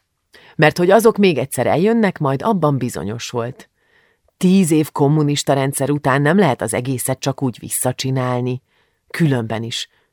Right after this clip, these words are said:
az oroszokkal szemben mit képzelnek ezek? No, de majd meglátják. Lesz itt nem ulas nem sokára. Julcsinak olyan érzése volt, mintha valami álomban lépkedne Karcsi után,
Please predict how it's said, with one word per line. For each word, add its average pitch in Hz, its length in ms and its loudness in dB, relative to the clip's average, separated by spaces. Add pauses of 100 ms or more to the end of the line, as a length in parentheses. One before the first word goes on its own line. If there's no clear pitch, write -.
(120)
az 143 180 -2
oroszokkal 170 720 2
szemben 127 680 -2 (300)
mit 156 300 -6
képzelnek 190 760 -2
ezek? 143 440 -6 (680)
No, 403 220 4
de 233 140 4
majd 147 220 2
meglátják. 110 880 -8 (400)
Lesz 233 400 2
itt 123 140 -2
nem 135 180 0
ulas 135 280 0
nem 104 180 -2
sokára. 82 680 -8 (1040)
Julcsinak 208 540 2
olyan 202 260 4
érzése 139 500 -2
volt, 143 260 -4
mintha 156 260 -4
valami 156 340 2
álomban 120 600 0
lépkedne 123 480 -6
Karcsi 127 480 -4
után, 123 480 -8